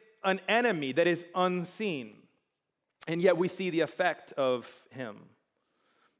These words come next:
And right now, if you're to look at the, the political, social climate of,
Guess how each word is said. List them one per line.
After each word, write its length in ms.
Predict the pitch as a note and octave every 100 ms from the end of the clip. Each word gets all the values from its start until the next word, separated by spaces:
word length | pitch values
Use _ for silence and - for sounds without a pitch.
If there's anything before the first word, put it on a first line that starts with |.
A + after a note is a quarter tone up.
| -
And 160 | F3+ F#3+
right 260 | C4+ B3+
now, 380 | F3+ G3 G3 E3
if 100 | D#3+
you're 140 | G3
to 40 | A3+
look 220 | F#3+ F#3+
at 240 | F3 D#3+
the, 300 | F3 D#3+ D3 D3
the 160 | C#3+ B2+ -
political, 720 | C#3 C3 D3+ F3 F3 F3+ F3
social 480 | E3 C#3 C#3+ - D#3+
climate 560 | - D#3 D#3 E3 D#3+
of, 400 | D3 C3 B2 -